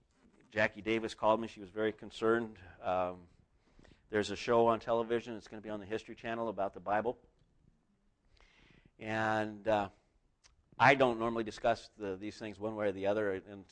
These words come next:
until I've seen them. So I can't voice my opinion really on one, one way or the other as to how accurate it is or anything like that. But the one thing I know is I've yet to see the History Channel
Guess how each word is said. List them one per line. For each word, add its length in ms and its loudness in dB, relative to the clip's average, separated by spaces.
until 280 -4
I've 140 0
seen 260 -6
them. 180 -14
So 80 -4
I 60 2
can't 340 -10
voice 300 2
my 100 -8
opinion 400 -14
really 220 -6
on 200 -12
one, 140 -14
one 180 -10
way 120 -8
or 80 -4
the 100 -6
other 180 0
as 100 -14
to 100 -16
how 280 -2
accurate 380 -8
it 140 -12
is 160 -6
or 60 -12
anything 200 -14
like 140 -10
that. 140 -8
But 100 -4
the 60 4
one 160 4
thing 140 0
I 120 2
know 380 2
is 140 -4
I've 260 4
yet 320 4
to 80 -8
see 540 -4
the 80 -6
History 320 -2
Channel 420 -2